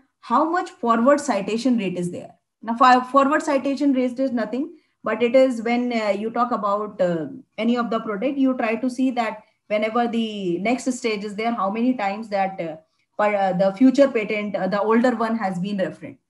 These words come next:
So there, there was a kind of a similarity between the forward citations that are being done. So the first kind of innovation that India is already in it, that is the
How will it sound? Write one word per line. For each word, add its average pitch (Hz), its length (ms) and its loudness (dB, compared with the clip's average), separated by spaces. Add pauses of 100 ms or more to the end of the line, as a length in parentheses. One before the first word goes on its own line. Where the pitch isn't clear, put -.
(480)
So 605 380 -4 (240)
there, 269 380 6
there 277 260 6
was 381 180 -2
a - 60 -14
kind 330 540 2
of 285 320 2
a 254 100 2
similarity 233 800 0
between 254 600 2
the 247 460 4
forward 226 420 0
citations 196 680 -4 (340)
that 208 240 -2
are 208 180 0
being 214 240 -4
done. - 240 -4 (720)
So 294 160 2
the 359 120 2
first 349 340 2
kind 339 240 2
of 294 140 2
innovation 220 640 0
that 208 320 -2
India 214 580 0
is 196 300 -6
already 220 600 2
in 196 100 -2
it, 180 280 -4 (360)
that 202 240 0
is 240 160 0
the 262 320 4